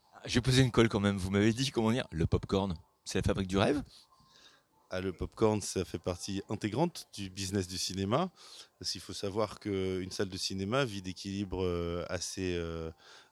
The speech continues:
Speaker 2: euh, complexes. Et effectivement, la confiserie,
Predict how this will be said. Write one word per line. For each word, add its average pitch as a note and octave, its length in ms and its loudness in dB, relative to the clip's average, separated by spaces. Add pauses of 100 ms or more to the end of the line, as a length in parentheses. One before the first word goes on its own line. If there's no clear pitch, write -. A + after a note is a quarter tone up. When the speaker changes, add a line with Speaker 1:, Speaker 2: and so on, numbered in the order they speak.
Speaker 2:
euh, E2 280 -10
complexes. - 640 0
Et F#2+ 220 -2
effectivement, G#2 640 0
la A#2 100 4
confiserie, G2 640 -4